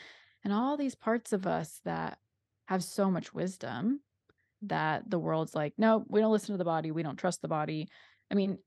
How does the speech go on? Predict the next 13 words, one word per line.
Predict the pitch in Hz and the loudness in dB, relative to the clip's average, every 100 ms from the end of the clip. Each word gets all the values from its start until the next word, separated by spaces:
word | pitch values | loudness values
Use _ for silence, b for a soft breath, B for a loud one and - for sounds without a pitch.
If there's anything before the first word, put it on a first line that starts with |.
| - | -6
so | - 202 202 | 4 8 8
many | 190 180 165 | 6 2 0
things | 165 170 160 | -2 -2 -4
in | |
the | 156 | -2
world, | 160 156 - | 0 -2 -2
from | 156 156 | -6 -2
religion | 160 165 160 156 156 | 0 0 0 -2 -2
to | 151 151 151 160 - _ _ _ _ _ _ _ _ _ _ _ - | -2 -2 0 -2 -6 _ _ _ _ _ _ _ _ _ _ _ -4
patriarchy | 320 - 196 175 196 170 | -2 4 4 4 0 2
to, | 180 190 247 - | 4 4 0 -8
you | - 208 | -4 0
know, | 196 196 | 2 2